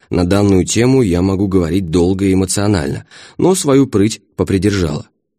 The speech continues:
«Что ж, разберёмся», не очень уверенно заявил Олег. «Не вздумай рассказать своей подружке о нашем визите. Пока поисками её мужа заняты только мы,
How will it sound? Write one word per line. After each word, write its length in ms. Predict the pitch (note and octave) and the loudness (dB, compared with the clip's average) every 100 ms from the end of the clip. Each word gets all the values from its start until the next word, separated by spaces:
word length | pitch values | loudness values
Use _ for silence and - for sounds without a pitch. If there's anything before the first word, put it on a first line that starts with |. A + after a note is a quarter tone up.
| _ _ _ _ | _ _ _ _
«Что 260 | - - C2+ | -12 -6 -6
ж, 120 | - | -4
разберёмся», 800 | D#2 A2+ B2 C#3 B2 E2+ - B2 _ _ _ _ _ | -2 2 4 6 4 2 -4 -10 _ _ _ _ _
не 140 | E2 | 0
очень 280 | F#2 F2 D#2+ | 0 0 -2
уверенно 380 | D2+ F2+ G2 D2 | 0 0 0 -2
заявил 380 | C#2 D2+ D2 D2+ | -4 -4 -2 -2
Олег. 320 | D#2 C2+ - _ _ _ _ _ | -4 -6 -12 _ _ _ _ _
«Не 160 | E2+ G2 | 0 2
вздумай 400 | G2 C3 B2+ G#2 | 4 4 6 4
рассказать 500 | F2+ G2+ F#2+ G#2 F#2 | 0 -2 0 0 0
своей 220 | F#2 F2+ | 0 0
подружке 600 | - F2+ G2 A2+ - D#2 | 0 0 2 0 -2 -4
о 60 | |
нашем 340 | D2+ E2 E2+ E2+ | -2 -2 -2 0
визите. 460 | E2+ E2 D#2 - - _ _ _ _ _ | 0 -2 -4 -6 -16 _ _ _ _ _
Пока 340 | - D#2 G#2 G#2 | -10 -6 -2 -2
поисками 520 | A#2+ A#2 G#2+ G2 G2 | 2 2 2 2 4
её 200 | F#2+ G2 | 4 4
мужа 320 | G2 - G2 | 4 4 2
заняты 400 | D#2+ E2+ F2+ F2 | 0 0 0 -2
только 360 | D#2+ F#2 D#2+ G2+ | -2 -2 0 2
мы, 280 | G2 D2+ | 2 0